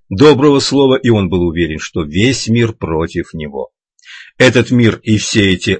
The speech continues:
ублюдки, его населяющие, испортили ему лучшие годы его жизни, и они были бы счастливы испортить остаток его дней. Я видел несколько тюремных офицеров, которые выглядели вполне умиротворенными и счастливыми,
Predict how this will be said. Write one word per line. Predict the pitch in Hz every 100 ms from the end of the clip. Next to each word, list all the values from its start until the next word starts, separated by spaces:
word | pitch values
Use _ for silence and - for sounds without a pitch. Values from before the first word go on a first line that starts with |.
| -
ублюдки, | 117 95 107 98 87 - 131
его | 139 143 156
населяющие, | 156 - 151 156 151 151 - 156 151 - - _
испортили | 131 135 - 131 123 117 160 151
ему | 165 165
лучшие | 135 113 107 - 131 135
годы | 95 85 85
его | 90 98
жизни, | 87 67 62 _ _ _ - -
и | 123
они | 120 123
были | 110 113
бы | 101
счастливы | 104 - 92 90 - 107 120
испортить | 113 - 101 98 107 107
остаток | - - 65 - 73 _ _ _
его | 87 80 78
дней. | 78 78 73 _ _ _ _ _ _ _ -
Я | 110
видел | 123 117 120
несколько | 120 - 113 113
тюремных | 127 113 104 101
офицеров, | 107 113 - 135 95
которые | - 92 92 90
выглядели | 98 90 87 85
вполне | - - 120 82 76
умиротворенными | 73 76 80 92 87 82 80 78 85
и |
счастливыми, | 87 - 104 139 165 175 170